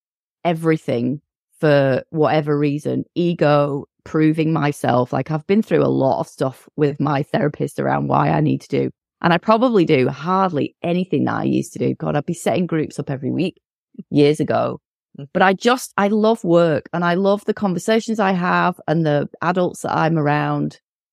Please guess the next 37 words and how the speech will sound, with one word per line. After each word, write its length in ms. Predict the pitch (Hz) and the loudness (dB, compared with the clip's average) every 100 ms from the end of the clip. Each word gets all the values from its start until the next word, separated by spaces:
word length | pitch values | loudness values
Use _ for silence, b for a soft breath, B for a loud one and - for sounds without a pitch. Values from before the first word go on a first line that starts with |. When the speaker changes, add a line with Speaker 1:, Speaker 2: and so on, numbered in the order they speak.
| _ _ 160 | _ _ 0
Speaker 1:
And 120 | 170 | 2
I 120 | 170 | 2
just 360 | - 185 180 - | 2 0 0 0
said, 300 | 175 156 - | 4 4 0
"If 160 | 170 | -2
I 140 | 196 196 | 0 0
can't 480 | - - 214 233 226 | -2 0 2 2 0
have 200 | 208 - | -6 -4
this 320 | 165 170 - | 0 0 -2
as 160 | - 156 | -8 -8
part 340 | - 156 156 | -4 0 0
of 120 | 156 151 | -2 -2
what 140 | 131 | 0
I'm 140 | 156 151 | 0 0
doing, 500 | 147 143 135 143 - _ | 0 2 0 -2 -6 _
I 160 | 143 147 | -4 -2
will 220 | 151 143 | -2 -6
sink." 560 | - - 143 139 - - _ _ _ _ - | -8 -4 -4 -4 -8 -20 _ _ _ _ -2
I 80 | |
think 320 | 196 - 370 381 | 0 0 0 0
I 100 | 403 | 0
had 260 | 339 262 | 0 0
postnatal 540 | 226 202 - 196 160 160 | 2 2 2 0 2 0
depression. 540 | 156 160 160 143 131 | -2 -4 0 0 0
I'm 180 | 151 170 | 0 0
not, 220 | 165 - - 143 | -2 -4 -6 -2
like, 240 | 156 160 | -2 -2
it 100 | 170 | -4
was 140 | 156 | -4
never 360 | 180 170 151 139 - | -4 -2 0 -2 -2
clarified, 640 | 165 151 151 135 123 - - | 2 2 2 0 0 -2 -2
but 180 | 143 - _ _ _ _ _ _ _ _ - | -2 -4 _ _ _ _ _ _ _ _ 0
I 120 | 175 | 2
just 500 | 170 196 190 - - - | 4 0 0 -10 -16 -10
really 520 | 165 170 160 170 165 | 0 4 4 4 2
struggled 640 | 165 - 156 151 156 156 156 | -2 -2 -2 0 -2 -2 -2
with 400 | 143 139 - | -2 -2 -6